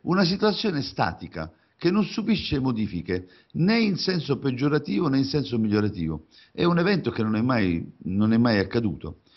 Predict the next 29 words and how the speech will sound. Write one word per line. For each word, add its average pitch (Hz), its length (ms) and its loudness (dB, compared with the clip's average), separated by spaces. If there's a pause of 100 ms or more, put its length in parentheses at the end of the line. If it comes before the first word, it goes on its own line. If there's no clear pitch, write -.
(200)
Al 147 160 4
di 170 80 -2
là 226 160 2
della 120 240 2
veridicità 113 720 0
di 85 100 -6
quello 95 240 -4
che - 180 -10
c'è, 73 400 -4
cioè 90 160 -8
che 78 160 -12
c'è 87 160 -8
sangue, 113 720 -2
ci 110 140 -10
sono 104 240 -2
cellule 92 480 0
del 78 160 -4
corpo - 320 -10
umano, 131 440 2 (180)
ci 117 120 -8
sono 117 220 0
tutti 117 340 2
gli 104 80 2
elementi 104 540 2
corpuscolati 92 760 -6
che - 140 -10
sono 90 220 -4
normalmente 95 560 2
presenti, 90 580 -4